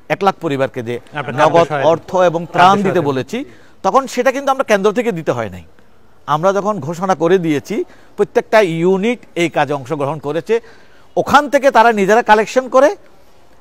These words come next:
Speaker 1: নিজেদের পরিবার থেকে, যারা অসহায় পরিবার, তাদের কাছে দিয়ে দিয়েছে। এবং এইভাবে, যেমন মনে করেন, দুই লাখ চারা বিতরণ, দুই লাখ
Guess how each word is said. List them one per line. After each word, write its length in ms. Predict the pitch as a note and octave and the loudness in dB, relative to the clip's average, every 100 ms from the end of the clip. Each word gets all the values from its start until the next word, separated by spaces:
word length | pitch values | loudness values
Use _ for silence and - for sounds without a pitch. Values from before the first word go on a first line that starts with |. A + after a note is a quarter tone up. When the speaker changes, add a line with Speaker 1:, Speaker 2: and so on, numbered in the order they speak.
| - | -16
Speaker 1:
নিজেদের 420 | C3+ D#3+ F3+ F#3 G#3 | -6 0 2 2 0
পরিবার 380 | G3 F#3 G#3 G#3 | 2 4 4 2
থেকে, 240 | A#3+ - F#4 - - - - | -2 -4 -10 -12 -20 -20 -4
যারা 180 | D3 D#3+ | 0 2
অসহায় 360 | D3 G3+ G3+ | 0 0 -2
পরিবার, 260 | F#3+ E3 D3+ | 0 -2 -2
তাদের 260 | C#3+ C#3 | -2 -4
কাছে 240 | C3 B2+ A2 | -6 -10 -10
দিয়ে 220 | G#2 G2+ | -10 -10
দিয়েছে। 360 | G2 F2+ - F2 - - - - - - - - | -10 -14 -16 -20 -20 -20 -20 -20 -20 -20 -20 -2
এবং 300 | E3+ A3+ G3+ G#3+ | 4 4 2 0
এইভাবে, 340 | F#3+ A3 A#3 | 2 4 4
যেমন 260 | D#3+ G#3 A3+ | 2 0 0
মনে 240 | G3 G3+ | -2 -2
করেন, 300 | G#3 G#3+ D3+ | 0 -2 -2
দুই 160 | C3 F3 | -4 0
লাখ 160 | G#3+ - - - - - - | 2 0 -6 -20 -20 -18 -2
চারা 360 | D3+ D3+ D#3+ | 2 4 4
বিতরণ, 680 | C#3 C#3 E3 D3+ D#3 F3+ G#3 G#3+ - - | 2 -2 0 0 2 0 -4 -12 -20 -16
দুই 240 | G#2+ C3+ | -8 -4
লাখ 200 | C#3 E3 | 2 2